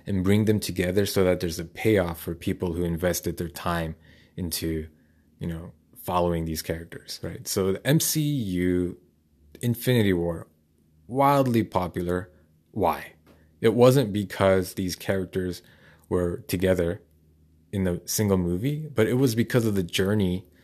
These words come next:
that we experienced them going through and the investment emotionally and financially that we put into these guys, 'cause we're always paying, you know, to see these movies. So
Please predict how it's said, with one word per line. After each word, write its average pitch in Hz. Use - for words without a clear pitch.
that 87
we 95
experienced 95
them 90
going 90
through 87
and 87
the 87
investment 90
emotionally 90
and 95
financially 87
that 82
we 95
put 117
into 117
these 82
guys, -
'cause 87
we're 90
always 95
paying, 92
you 101
know, 92
to 87
see -
these 90
movies. 87
So 85